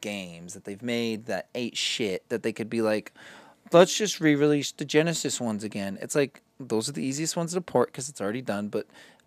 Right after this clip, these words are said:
port some of the other decent games,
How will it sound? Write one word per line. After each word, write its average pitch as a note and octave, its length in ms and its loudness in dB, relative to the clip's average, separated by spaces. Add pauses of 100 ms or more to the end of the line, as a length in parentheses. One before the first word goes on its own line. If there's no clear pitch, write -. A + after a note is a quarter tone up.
(120)
port E3+ 460 6
some D#3 220 2
of C3+ 60 0
the A2+ 180 -2
other A#2 380 4
decent B2 760 -2
games, F2 680 -8